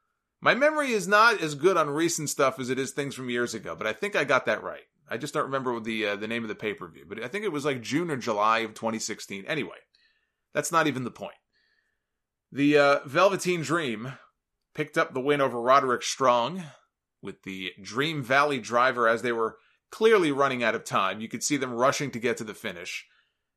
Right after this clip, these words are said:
And Undisputed Era beat up Dream and left him laying to end the show. Uh, kind of a lackluster ending. I wanted to bring this up. Ben from Melbourne, Australia, sent in a mailbag, uh,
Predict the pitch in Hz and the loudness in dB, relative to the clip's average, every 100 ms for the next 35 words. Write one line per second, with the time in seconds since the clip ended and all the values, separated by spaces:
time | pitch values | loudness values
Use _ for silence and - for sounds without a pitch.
0 | - 92 98 135 131 - 135 123 123 127 | -12 -10 -8 -6 -6 -6 -4 0 2 2
1 | 110 135 131 123 110 123 123 110 107 107 | 2 -2 -2 -4 -6 -4 -4 -4 -4 -4
2 | 120 110 110 110 110 113 113 101 104 123 | -6 -6 -4 -4 -6 -10 -8 -8 -6 -6
3 | 117 104 - 110 107 107 104 _ _ _ | -6 -6 0 2 2 0 -4 _ _ _
4 | _ - 95 95 98 - 185 151 127 127 | _ -6 0 2 0 -2 -2 0 4 4
5 | 123 123 120 - 120 117 113 110 107 _ | 4 2 0 0 0 0 -2 -4 -6 _
6 | _ _ _ _ _ _ _ _ - 120 | _ _ _ _ _ _ _ _ -6 0
7 | 175 190 139 135 131 113 - 104 - - | 2 2 2 2 2 0 0 0 0 -6
8 | 95 135 113 80 - _ _ - 113 107 | 0 2 2 -4 -20 _ _ -8 -8 0
9 | 123 185 180 185 180 156 156 - - 151 | 4 4 6 4 4 4 2 0 2 4
10 | 156 151 147 143 139 147 135 120 120 113 | 4 0 -2 -2 -2 -4 -2 0 2 2
11 | 110 110 98 - 98 95 92 | 2 0 -8 -8 -4 -2 -2